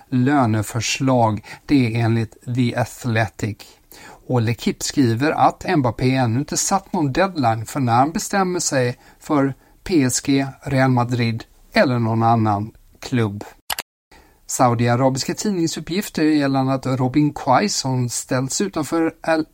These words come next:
Ettifaqs lista på utländska spelare.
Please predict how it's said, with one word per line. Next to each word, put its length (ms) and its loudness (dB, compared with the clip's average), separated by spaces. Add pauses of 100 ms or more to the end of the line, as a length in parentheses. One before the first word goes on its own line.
Ettifaqs 840 -4
lista 520 -2
på 180 0
utländska 580 -2
spelare. 680 0